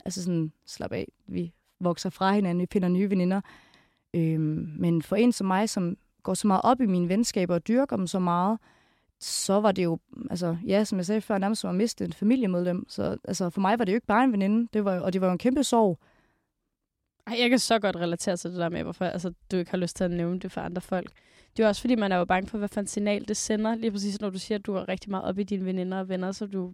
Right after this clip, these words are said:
Speaker 2: bare bange for, at de tænker sådan, "Nå, okay, men hvad har hun gjort?" Og sådan noget.
Speaker 1: Ja.
Speaker 2: Det er ligesom, når man siger, at man har været uvenner med nogen eller et eller andet, så tror jeg også, at man altid er sådan lidt bange for, hvordan det bliver modtaget, fordi at man er altid sådan lidt, "Hvem bliver uvenner som voksne?" ikke? Altså
Speaker 1: Ja.
Speaker 2: sådan, vi er jo alle sammen voksne mennesker,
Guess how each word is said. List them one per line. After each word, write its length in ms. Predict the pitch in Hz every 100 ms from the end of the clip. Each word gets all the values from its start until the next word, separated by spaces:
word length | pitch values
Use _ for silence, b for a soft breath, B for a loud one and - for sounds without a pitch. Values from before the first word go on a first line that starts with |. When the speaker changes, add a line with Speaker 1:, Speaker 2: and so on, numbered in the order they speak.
| - - - _ _ -
Speaker 2:
bare 140 | 185
bange 300 | - 175 196
for, 120 | 214
at 120 | 190
de 60 | 196
tænker 280 | - 180 175
sådan, 240 | 185 175 - b b b b
"Nå, 220 | 180 185 -
okay, 460 | 233 - 196 185 -
men 300 | 185 175 175
hvad 160 | 196
har 140 | 214 196
hun 200 | 175 160
gjort?" 560 | - 220 - 208 208 208
Og 160 | - 180
sådan 120 | -
noget. 120 | 202 196
Speaker 1:
Ja. 160 | 190 - 226
Speaker 2:
Det 40 |
er 40 |
ligesom, 200 | 226 220
når 80 | 247
man 140 | 233 226
siger, 160 | 240
at 60 | 226
man 80 | 208
har 100 | 190
været 300 | 185 180 -
uvenner 300 | 269 254 233
med 120 | 202
nogen 320 | 185 185 190 202
eller 140 | 190
et 60 | 185
eller 120 | 190
andet, 180 | 190 196 b b b b
så 160 | - 220
tror 180 | 247
jeg 100 | 226
også, 160 | 208 226
at 60 | 208
man 100 | 202
altid 220 | 196 208
er 40 |
sådan 160 | 185 208
lidt 140 | 202
bange 180 | 208 196
for, 80 | 202
hvordan 200 | 196 190
det 80 | 190
bliver 120 | 196
modtaget, 720 | 185 196 214 - 208 185 190 -
fordi 340 | - - 202
at 120 | 196 190
man 140 | 190
er 60 | 190
altid 220 | 190 202
sådan 180 | - 202
lidt, 200 | 196 - b b b b
"Hvem 160 | 202 202
bliver 140 | 196
uvenner 420 | - 208 202 190 185
som 260 | - 180
voksne?" 480 | 175 170 - 226 247
ikke? 240 | 294 - 208
Altså 160 | 190
Speaker 1:
Ja. 60 | 175
Speaker 2:
sådan, 160 | 208 190
vi 40 |
er 40 | 196
jo 60 |
alle 140 | 190 202
sammen 180 | 214
voksne 320 | 196 190 - 208
mennesker, 540 | 185 180 190 -